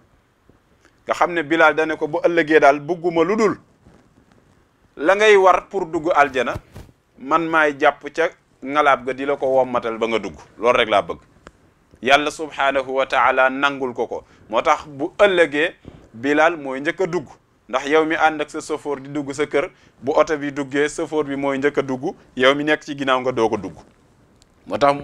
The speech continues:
Bilal mooy wommatal Sayyiduna Muhammad la mu narawal ba mu dugg biir aljana. Kon kii njëkk a dugg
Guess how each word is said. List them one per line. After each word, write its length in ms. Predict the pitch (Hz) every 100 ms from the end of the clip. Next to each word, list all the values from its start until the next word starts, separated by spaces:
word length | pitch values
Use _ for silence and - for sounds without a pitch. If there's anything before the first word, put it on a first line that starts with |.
| 147
Bilal 380 | 139 156 151 151
mooy 240 | 147 151
wommatal 580 | 147 156 175 170 170 160
Sayyiduna 480 | - 156 147 143 135
Muhammad 440 | 135 - 131 120 - _ _ -
la 160 | 139
mu 120 | 160 156
narawal 420 | 151 143 135 127
ba 120 | 123
mu 120 | 143 135
dugg 240 | 139 123
biir 200 | 120 120
aljana. 380 | 113 104 95 80 _ _ _ _ _ _ _ _ -
Kon 200 | 135 135
kii 180 | 185 180
njëkk 260 | 233 -
a 40 | 214
dugg 260 | 175 180